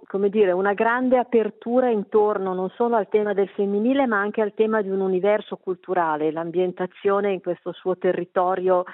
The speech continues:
mascherato sotto il nome di Calacte, che poi è la sua città di origine, Caltagirone, e tutto quello che riesce a costruire all'interno di questo universo. Ha delle donne per protagoniste,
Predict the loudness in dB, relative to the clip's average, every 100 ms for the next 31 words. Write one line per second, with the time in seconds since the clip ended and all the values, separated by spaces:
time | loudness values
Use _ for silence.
0 | -16 -18 -14 -6 -6 -2 0 0 -2 -4
1 | -4 -4 -2 -2 -2 -4 -2 0 0 -4
2 | -8 -8 -6 -4 0 2 0 -2 -4 -6
3 | -8 -6 -4 -2 -2 -4 -4 -8 -6 -6
4 | -6 -6 -6 -2 -2 -2 -2 -6 -6 -8
5 | -6 -2 0 0 0 -2 -2 -2 -6 -8
6 | -8 -4 -2 0 2 0 -4 -14 _ -8
7 | -2 0 0 0 0 0 0 -2 -2 -4
8 | -4 -4 0 0 -2 -2 -2 0 0 0
9 | 0 0 0 -4 -4 -6 -6 -4 -6 -6
10 | -6 -6 -4 -4